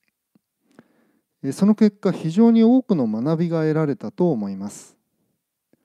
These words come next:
えー、カウンセリングを終了して、すぐに夫婦関係が理想の状態まで改善したわけではありませんでしたが、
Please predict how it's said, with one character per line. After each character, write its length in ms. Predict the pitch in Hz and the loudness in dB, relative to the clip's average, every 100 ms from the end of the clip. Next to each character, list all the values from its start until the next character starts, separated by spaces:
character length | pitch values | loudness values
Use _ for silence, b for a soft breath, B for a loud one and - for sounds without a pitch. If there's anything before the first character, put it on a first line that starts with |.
| _ _ _ _ _ _ _ _ - | _ _ _ _ _ _ _ _ -14
え 100 | 127 | -14
ー、 20 | |
カ 200 | - 185 | -6 -2
ウ 40 | 226 | 0
ン 40 | |
セ 160 | - 233 | 0 0
リ 80 | |
ン 60 | 226 | 2
グ 80 | 220 | 2
を 60 | |
終 220 | 190 - 202 | 0 0 0
了 160 | 196 | 0
し 140 | 185 - | -2 -4
て、 280 | 180 175 _ | -6 -6 _
す 220 | - - | -10 -4
ぐ 100 | 220 | -2
に 100 | 160 | -2
夫 220 | 113 160 | -4 -4
婦 120 | 175 - | -4 -4
関 220 | 185 175 | -4 -4
係 200 | - 113 | -6 -8
が 120 | 101 | -10
理 140 | 98 | -12
想 300 | 117 - 214 | -10 -2 2
の 180 | 220 214 | 4 2
状 240 | 135 156 170 | 2 -2 -2
態 220 | 175 175 | -2 -2
ま 140 | 175 | -2
で 120 | 131 | -4
改 360 | 101 - 151 160 | -8 -8 -4 -4
善 260 | 151 165 160 | -4 -4 -6
し 100 | - | -2
た 120 | 156 | 0
わ 120 | 156 | 0
け 120 | 143 113 | -2 -2
で 100 | 139 | 0
は 180 | 127 | 0
あ 40 | 110 | -2
り 100 | 110 | -6
ま 140 | 123 | -8
せ 200 | 110 131 | -8 -8
ん 120 | 120 | -6
で 140 | 101 98 | -8 -14
し 100 | - | -18
た 160 | 101 | -18
が、 280 | 95 135 135 | -8 -6 -8